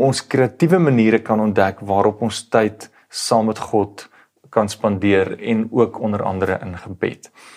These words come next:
Julle is welkom. Maandag aand begin dit om ses uur by die kerkkantoor en julle kan antwoord na Marissa of na die info at S G, eh,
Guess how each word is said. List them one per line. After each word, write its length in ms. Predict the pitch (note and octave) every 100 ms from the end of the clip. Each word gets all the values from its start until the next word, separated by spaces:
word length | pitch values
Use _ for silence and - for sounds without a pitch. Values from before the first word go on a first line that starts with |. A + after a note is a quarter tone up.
| - - -
Julle 140 | A#2 A#2+
is 120 | G#2
welkom. 500 | G#2+ G#2 - C3+ A#2
Maandag 360 | G#2 A2+ A#2+
aand 260 | - C3+ C#3+
begin 260 | - - D#3+
dit 140 | D3+
om 100 | G#2+
ses 360 | - - D3+ E3+
uur 120 | C#3+
by 80 | A#2+
die 100 | A2+
kerkkantoor 760 | C#3 C3+ C3+ B2+ C3+ B2+ B2 - - - - -
en 120 | A#2+
julle 240 | G#2+ G#2+ G#2+
kan 440 | - A2 G#2 G#2
antwoord 500 | - G#2+ G#2+ G#2+ G2
na 100 | G#2+
Marissa 500 | G2 F#2+ F#2+ F#2 A2+
of 320 | G2 G#2+ -
na 120 | G#2+ G2
die 140 | A2+
info 380 | A#2+ G#2 G#2+ F#2+
at 140 | F#2
S 240 | A2 G2+ -
G, 100 | -
eh, 1080 | G2+ G2+ - _ - - - - - G2